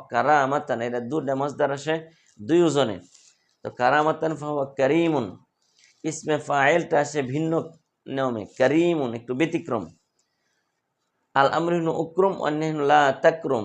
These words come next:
তাহলে এখানে আল আমরু ইবনু উকরুম আসছে, ওয়া নাহয়ু লা তাকরুম আসছে, এখানে মাজহুলের কোনো গর্দান নাই। কেন?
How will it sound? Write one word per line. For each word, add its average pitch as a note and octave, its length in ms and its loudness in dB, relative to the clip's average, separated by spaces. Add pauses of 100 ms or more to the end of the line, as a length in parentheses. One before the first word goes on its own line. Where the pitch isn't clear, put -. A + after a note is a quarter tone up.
(140)
তাহলে D3 300 0
এখানে D3+ 260 2 (160)
আল C3+ 160 0
আমরু D#3 200 0
ইবনু C#3+ 120 -4 (120)
উকরুম F3+ 300 -2
আসছে, C3+ 220 -2
ওয়া C3+ 120 -2
নাহয়ু D3+ 300 -4
লা C3+ 80 0 (100)
তাকরুম F#3+ 420 0
আসছে, A2+ 200 -12 (420)
এখানে D#3 280 -2
মাজহুলের D3+ 640 0
কোনো D3 200 -4
গর্দান B2+ 340 -2
নাই। A2 180 -4
কেন? D3 140 -4